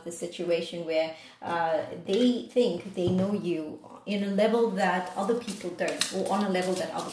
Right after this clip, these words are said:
people don't, right? Okay. Let's get some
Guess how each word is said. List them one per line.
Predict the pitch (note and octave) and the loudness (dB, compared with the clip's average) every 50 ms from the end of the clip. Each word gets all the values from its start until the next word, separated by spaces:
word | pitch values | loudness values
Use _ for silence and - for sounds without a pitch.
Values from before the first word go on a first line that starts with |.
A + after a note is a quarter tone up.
| - - | -10 -12
people | F#3 - - - - - | -12 -12 -12 -14 -10 -8
don't, | D3 D3 C#3 B2 - - - E3+ | -8 -6 -6 -8 -12 -10 -6 -4
right? | E3+ G3+ A#3+ - - - - - - - - - - - - - - - - - - - - - - - - - - - - - - - - - - - - - - - | -2 -2 -2 -4 -4 -8 -10 -12 -14 -16 -12 -10 -10 -10 -12 -14 -14 -14 -14 -14 -16 -16 -16 -16 -16 -16 -18 -16 -16 -14 -14 -14 -16 -12 -12 -12 -12 -12 -14 -12 -6 -4
Okay. | B3+ B3 A#3+ B3 C#4 A#3+ G#3 E3 D3+ E3 F3+ F#3 F3+ F3+ - - - - - - - - - - - - - - - - - - _ _ - - - - - - - - - - - - - - - - - - - - - - - - - - - - - - - - - A3+ | -2 -2 2 4 4 6 6 6 4 2 0 -2 -4 -4 -6 -6 -6 -10 -12 -14 -16 -16 -14 -14 -16 -14 -14 -16 -16 -18 -20 -20 _ _ -20 -20 -20 -20 -16 -14 -10 -6 -6 -6 -6 -6 -8 -8 -6 -8 -10 -10 -14 -14 -14 -14 -16 -16 -16 -16 -16 -16 -18 -18 -16 -14 -8 -6
Let's | B3 B3+ B3+ - | -4 -4 -4 -6
get | - - G#3+ G#3 G#3+ | -4 -2 -2 0 -2
some | - - - - G3+ F#3+ F#3 F3 E3+ E3+ F3+ F#3 - | -4 -6 -6 -4 -2 0 0 0 -2 -4 -6 -8 -12